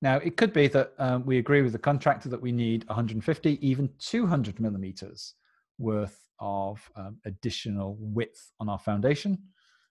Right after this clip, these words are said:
and we can adjust the, the, um, the details later. My concrete block, my foundation is a hundred fifty millimeters as a standard.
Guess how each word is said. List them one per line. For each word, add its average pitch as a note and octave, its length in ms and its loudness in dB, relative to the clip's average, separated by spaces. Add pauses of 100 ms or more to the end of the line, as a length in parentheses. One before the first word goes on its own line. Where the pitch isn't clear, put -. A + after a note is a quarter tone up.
(140)
and B2+ 200 2
we C3+ 80 4
can C3+ 160 0
adjust A2+ 300 -4
the, G#2+ 120 -6 (320)
the, G#2+ 320 0 (120)
um, G#2+ 340 -10 (180)
the A#2+ 80 -8
details G2 440 -2
later. A2 560 2 (1300)
My B2 120 4
concrete D#3+ 480 2
block, C#3 440 6 (420)
my B2 120 -2
foundation B2+ 680 2
is A#2 420 2
a - 40 -8
hundred A#2+ 320 -2
fifty - 220 -10
millimeters G#2+ 680 0
as A2+ 180 -6
a A2+ 40 -8
standard. D#3 600 4